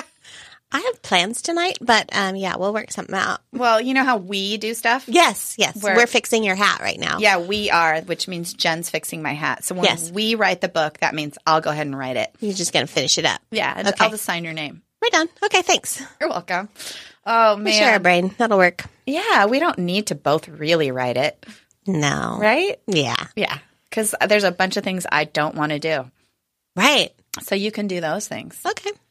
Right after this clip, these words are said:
Speaker 2: Um, we also got to be on Lisa Druxman's podcast.
Speaker 1: I know.
Speaker 2: How was, fun was that?
Speaker 1: It was pretty fun.
Speaker 2: Yeah. Lisa Druxman is the, um, founder of,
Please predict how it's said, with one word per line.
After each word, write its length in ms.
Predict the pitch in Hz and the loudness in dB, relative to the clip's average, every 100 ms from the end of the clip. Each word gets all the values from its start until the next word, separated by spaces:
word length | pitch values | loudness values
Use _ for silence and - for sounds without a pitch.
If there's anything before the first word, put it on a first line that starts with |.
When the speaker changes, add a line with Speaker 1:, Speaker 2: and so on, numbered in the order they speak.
| _ _ - | _ _ 0
Speaker 2:
Um, 520 | 208 196 170 165 104 - | 4 4 2 -4 -12 -4
we 140 | 220 | 2
also 220 | 214 254 381 | 2 2 -2
got 180 | 285 | -2
to 80 | - | -2
be 180 | 214 196 | -4 -2
on 140 | 185 | -2
Lisa 220 | 185 208 202 | -4 -6 -4
Druxman's 540 | 170 185 - 202 180 | -4 -4 -8 -8 -6
podcast. 720 | - 190 262 196 240 - - - _ _ _ | 0 0 2 2 2 -2 -12 -14 _ _ _
Speaker 1:
I 760 | - 339 403 427 554 640 640 508 | 4 6 6 6 6 6 8 8
know. 480 | 311 233 175 160 - | 8 8 6 4 -2
Speaker 2:
How 200 | - 269 | -6 -4
was, 180 | 285 285 | -4 -8
fun 220 | - 277 | -6 -6
was 120 | 277 262 | -4 -4
that? 340 | 320 240 180 _ - | -2 -2 -4 _ 0
Speaker 1:
It 100 | 233 | 2
was 140 | 233 | 2
pretty 180 | - 226 | 0 0
fun. 400 | 202 180 156 185 _ _ - 359 | 2 2 0 -10 _ _ -4 2
Speaker 2:
Yeah. 380 | 220 180 170 180 - _ | 4 4 2 -4 -14 _
Lisa 220 | 311 370 415 | -8 -6 0
Druxman 580 | 262 285 - 240 202 | 0 0 0 0 0
is 340 | - 202 196 - | -2 -4 -4 -2
the, 220 | 196 180 | 0 0
um, 260 | - 180 175 | 0 -4 -4
founder 520 | - 180 190 196 190 - | -4 -2 -2 0 0 0
of, 320 | 175 175 | -2 -2